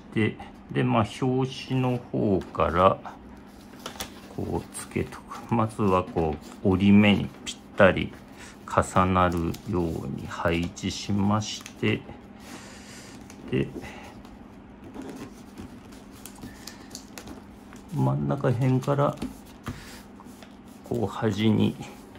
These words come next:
伸ばしていった方が綺麗に貼れるかと思います。で、裏表紙側に行きまして、蓋をですね、蓋の、えー、これを剥がします。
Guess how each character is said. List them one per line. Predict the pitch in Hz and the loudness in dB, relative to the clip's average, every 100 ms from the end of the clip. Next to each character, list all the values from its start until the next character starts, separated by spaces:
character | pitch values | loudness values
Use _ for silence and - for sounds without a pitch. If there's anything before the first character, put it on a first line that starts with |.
| - | -2
伸 | - 107 | 4 4
ば | 101 117 | 6 4
し | 113 | 2
て | - 104 | -4 -4
い | |
っ | |
た | - 107 | 0 0
方 | 117 101 | 2 2
が | 98 | 0
綺 | - 101 | 2 2
麗 | 87 80 | 4 2
に | 78 | -2
貼 | - | -4
れ | - 113 | -4 -4
る | 69 | 0
か | 98 | 0
と | 98 123 | 2 2
思 | 90 | 0
い | 80 | -2
ま | - - | -8 -10
す。 | - - - - - - - - - | -12 -14 -14 -10 -10 -12 -18 -20 -12
で、 | - 135 139 - | -4 0 0 2
裏 | 120 117 139 | 2 4 4
表 | 135 123 135 135 131 - | 2 2 4 4 2 0
紙 | 131 117 | 0 2
側 | 123 117 113 113 | 4 4 4 4
に | 113 107 110 101 - - | 4 2 0 -4 -12 -6
行 | - | -4
き | - - 110 | -4 0 4
ま | 113 113 | 6 6
し | 107 - - | 4 0 -4
て、 | - 95 101 - - - - - - - - 131 67 | 0 4 4 2 -16 -18 -20 -20 -20 -18 -6 -6 -6
蓋 | - - - 71 67 | -8 -6 2 4 6
を | 67 | 4
で | 64 71 | 2 -2
す | - | 0
ね、 | 92 90 - - - - | 0 0 -4 -10 -12 -14
蓋 | - - 139 | -10 0 4
の、 | 135 139 143 - - - - - - - - | 6 4 2 -4 -14 -18 -18 -18 -20 -20 -12
え | - - - - - - - | -6 -4 -2 -4 -8 -12 -14
ー、 | - - | -14 -4
こ | 104 | 2
れ | 98 | 4
を | 98 | 4
剥 | 90 - | 4 2
が | 95 90 | 4 2
し | - | 0
ま | 82 80 - | -2 -2 -6
す。 | - - - | -10 -14 -16